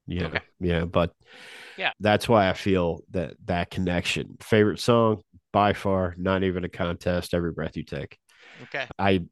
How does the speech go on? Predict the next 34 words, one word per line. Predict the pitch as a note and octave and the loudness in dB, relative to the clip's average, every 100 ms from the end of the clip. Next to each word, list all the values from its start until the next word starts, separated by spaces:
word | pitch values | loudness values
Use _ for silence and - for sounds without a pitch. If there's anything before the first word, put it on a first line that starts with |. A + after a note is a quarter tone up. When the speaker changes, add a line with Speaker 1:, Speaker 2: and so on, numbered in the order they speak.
| G#2+ G2 | -12 -2
Speaker 1:
find | - A2+ G#2 F#2+ | 4 6 8 6
that | E2 | 2
pe-, | - G#2 | -4 -8
people | F#2+ G#2 F2+ | -2 0 2
who | F2+ F#2 F2 | 4 2 2
are | E2 - | -2 -4
Police | - F#2 F#2 - | -4 -2 -2 -6
guys | F2+ E2+ E2+ - - - | -6 -6 -6 -10 -14 -10
would, | F2 E2+ F2+ | -8 -8 -10
would | F2 | -6
probably | - F2+ E2 - | 0 0 -2 -6
say | - D#2 | -6 -6
the | A1+ | -6
same | - G1+ | -10 -12
thing. | - - - _ _ _ _ _ _ _ _ _ | -16 -20 -20 _ _ _ _ _ _ _ _ _
Yeah. | - E2 F#2 | -4 -4 -2
Speaker 2:
Yeah. | D3+ - - _ _ _ _ _ _ _ _ _ _ _ _ _ _ | 0 -2 -6 _ _ _ _ _ _ _ _ _ _ _ _ _ _
So | - - G3 G3 F#3+ | -8 -2 0 0 -2
I | E3+ F3+ | 0 0
always | A3 G#3 F#3+ - - - | 0 -2 -8 -12 -16 -2
preface | E3+ D#3+ D#3 - | -2 0 -4 -10
this | D3+ C#3 - - - _ _ _ - | -4 -4 -4 -12 -16 _ _ _ -10
Keb, | D#3+ C#3+ B2+ C3 | -4 -4 -4 -6
with | C3+ - | -12 -8
the | C#3+ | -8
amount | C3+ C#3 D3 | -4 -2 -2
of | C#3+ | -4
times | D3+ C3 C3 - | -4 -4 -4 -10
you've | B2+ | -10
seen | - D3 C3+ | -8 -6 -6
an | C3 | -4
artist | B2 B2+ B2+ B2+ - | -2 -2 -4 -8 -12
perform | B2+ - C3 B2 A#2+ | -18 -10 -8 -6 -6
live | A#2+ B2+ B2+ B2 B2 | -4 -2 -2 -4 -6